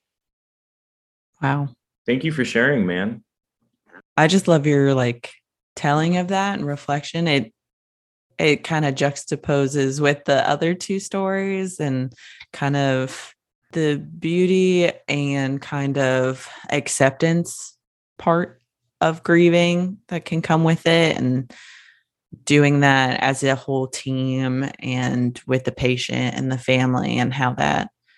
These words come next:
Speaker 1: may look and be and feel, like, therapeutic and okay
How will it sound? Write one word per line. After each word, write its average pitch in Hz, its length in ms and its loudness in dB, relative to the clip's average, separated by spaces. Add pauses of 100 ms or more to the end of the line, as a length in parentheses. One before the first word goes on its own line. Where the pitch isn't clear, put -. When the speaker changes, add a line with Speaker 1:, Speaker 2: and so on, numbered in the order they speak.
(140)
Speaker 1:
may 143 200 2
look 139 400 2
and 131 180 -4
be 127 500 -4 (560)
and 131 160 -6
feel, 143 260 4
like, 127 180 2
therapeutic 123 1000 -2 (560)
and 135 120 2
okay - 560 2